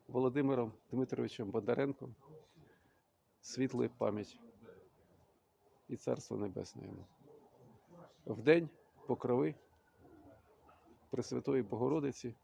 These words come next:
і українського війська першого жовтня.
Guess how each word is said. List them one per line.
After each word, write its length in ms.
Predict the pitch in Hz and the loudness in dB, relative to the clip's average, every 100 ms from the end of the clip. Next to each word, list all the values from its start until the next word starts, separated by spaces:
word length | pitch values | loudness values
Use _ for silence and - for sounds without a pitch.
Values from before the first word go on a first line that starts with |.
| _ _ _ _ _ _ | _ _ _ _ _ _
і 120 | 135 | 2
українського 680 | 131 131 131 120 - 107 104 | 2 2 0 -2 -4 -2 -2
війська 440 | 101 95 - - - _ | -4 -6 -6 -12 -12 _
першого 400 | 127 131 - 104 | 0 0 -2 -4
жовтня. 420 | 90 90 - 92 | -4 -6 -8 -14